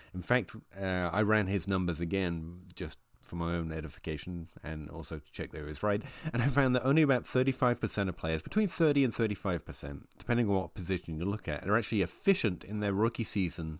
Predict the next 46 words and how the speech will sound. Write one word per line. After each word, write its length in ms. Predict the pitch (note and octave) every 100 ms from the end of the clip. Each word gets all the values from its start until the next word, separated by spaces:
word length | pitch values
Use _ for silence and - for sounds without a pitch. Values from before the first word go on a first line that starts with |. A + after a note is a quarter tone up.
| -
based 240 | F#2 F2
on 100 | F#2+
expected 520 | F2+ - - D2+ D#2 -
points. 320 | B2+ F2 -
Now, 100 | G#2+
ex-, 160 | G#2
expected 580 | E3+ - - F#3 - G2+
points 380 | - G3 F#3+ -
is 320 | F2 E2+ - - - - - - - - - - - - - _ _ - -
simple 360 | - - A#2+ F#2+
enough, 240 | D#2 D#2+
you 40 | -
probably 240 | A2 F#2+
al-, 340 | F2 E2 D#2+ D2+
already 400 | F2+ F#2+ F#2+ E2+
know 180 | E2+ F2
what 120 | E2+
it 140 | E2 F2
is, 180 | F2
but 140 | D#2 G#2+
as 100 | G#2
a 60 |
brief 320 | G#2 C#3+ B2 A2+
one 180 | G#2
line, 300 | F#2 G2+ F2
expected 500 | E2+ - D3 A#2+ A#2
points 240 | - A#2 G2
is 140 | F#2
an 80 | F#2+
opportunity 640 | F#2 - - A2+ F#2 E2
metric. 520 | D#2 D2+ - - - - _ _ _ _ - A2
It's 160 | -
how 240 | - A#2+ A#2+
many 220 | A#2+ A2
points 360 | - A2 G2
you 60 | F#2+
should 200 | - F#2
be 120 | F#2
expected 560 | F2+ - G#2+ A2 A#2+ G2
to 80 | G#2
score 420 | - F2+ E2 D#2+
if 200 | F#2 F2
you're 220 | G2 F2 E2
an 80 |
average 580 | D2+ D#2+ E2 E2+ F#2+ -
player 400 | - E2+ D#2 D#2+